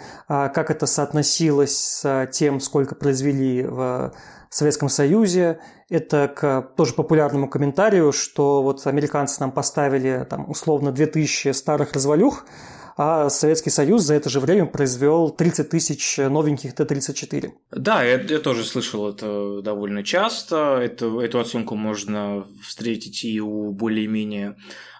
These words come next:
Speaker 2: а, вменяемых историков, ну, по крайней мере, для тех, кто считает, э, их таковыми, там, Алексей Исаев тот же самый. Ну, или совсем, э, от людей, которые, ну, к истории имеют мало,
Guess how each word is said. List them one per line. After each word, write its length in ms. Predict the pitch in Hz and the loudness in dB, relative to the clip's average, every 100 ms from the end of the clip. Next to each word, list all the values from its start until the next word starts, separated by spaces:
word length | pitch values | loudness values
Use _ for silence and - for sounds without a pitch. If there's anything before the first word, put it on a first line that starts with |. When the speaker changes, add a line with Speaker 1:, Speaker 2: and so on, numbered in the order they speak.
| - | -12
Speaker 2:
а, 300 | 110 107 104 | -8 -4 -6
вменяемых 560 | 107 113 107 107 117 | -4 -4 -2 -2 -4
историков, 520 | - - 185 190 - - | -6 -4 -4 -4 -8 -12
ну, 60 | - | -10
по 120 | - | -6
крайней 280 | 127 123 117 | -4 -2 -2
мере, 420 | 117 110 110 110 | -2 -4 -6 -6
для 400 | 110 113 110 107 | -4 -2 -2 -4
тех, 560 | - - 113 - - 113 107 104 | -6 -6 -6 -8 -12 -12 -12 -10
кто 180 | - | -10
считает, 800 | 110 - - 110 104 104 - - | -8 -10 -8 -6 -6 -10 -16 -20
э, 300 | - 113 - | -18 -18 -14
их 240 | - 113 - | -8 -8 -8
таковыми, 540 | 101 113 107 104 101 | -6 -4 -4 -4 -6
там, 220 | 101 101 104 | -8 -10 -8
Алексей 320 | 104 - 110 | -6 -4 -4
Исаев 280 | 110 107 101 | -4 -8 -8
тот 160 | 113 | -10
же 80 | 104 | -10
самый. 400 | - 110 104 - _ _ - - - _ - 127 127 | -10 -10 -10 -16 _ _ -20 -20 -20 _ -16 -12 -6
Ну, 140 | 170 | -2
или 180 | 165 135 | 0 0
совсем, 560 | - 120 - 143 127 117 | -2 -4 0 0 0 0
э, 400 | 110 110 107 113 | 0 0 -2 -4
от 100 | 123 | -4
людей, 260 | 113 143 | -2 -2
которые, 420 | 135 - 113 110 | -2 -4 -4 -2
ну, 120 | 107 104 | -4 -6
к 60 | |
истории 320 | 110 - 110 | -8 -6 -4
имеют 260 | 104 104 101 | -4 -6 -6
мало, 380 | 104 98 95 | -6 -8 -8